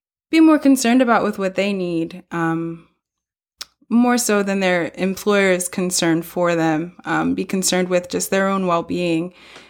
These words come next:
And, um, while disclosing may offer them some protections,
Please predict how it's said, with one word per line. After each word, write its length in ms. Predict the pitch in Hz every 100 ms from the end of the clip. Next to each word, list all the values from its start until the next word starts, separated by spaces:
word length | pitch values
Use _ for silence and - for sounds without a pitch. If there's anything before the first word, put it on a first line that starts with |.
| _
And, 440 | - 202 202 202 196 -
um, 600 | 175 175 175 - 190 185 _ _ _ _ _ _ _ -
while 640 | 214 220 214 208 208 208 - -
disclosing 920 | 214 214 240 233 220 220 220 226 214
may 760 | 196 190 185 175 175 175 185 -
offer 320 | 180 185 208
them 240 | 196 190
some 280 | 190 175 180
protections, 1080 | 175 170 185 185 214 220 233 233 - -